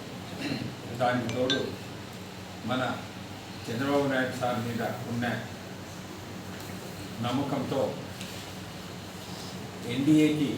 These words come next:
కన్వీనర్గా కూడా ఆహ్వానం ఇవ్వడం జరిగింది అనుకుంటాను. So, రేపు సెంటర్లో కూడా మళ్ళా కీ రోల్ చంద్రబాబు నాయుడు గారు ప్లే చేస్తున్నారు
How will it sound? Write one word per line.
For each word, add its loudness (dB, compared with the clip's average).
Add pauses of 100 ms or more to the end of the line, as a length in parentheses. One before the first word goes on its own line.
(380)
కన్వీనర్గా 4 (100)
కూడా 4 (800)
ఆహ్వానం 2
ఇవ్వడం 2
జరిగింది 0
అనుకుంటాను. -4 (400)
So, 2 (1120)
రేపు 6 (1300)
సెంటర్లో 4 (100)
కూడా 6 (560)
మళ్ళా 4 (1120)
కీ 8 (140)
రోల్ 8 (400)
చంద్రబాబు 4
నాయుడు 2
గారు 2
ప్లే 0 (140)
చేస్తున్నారు -2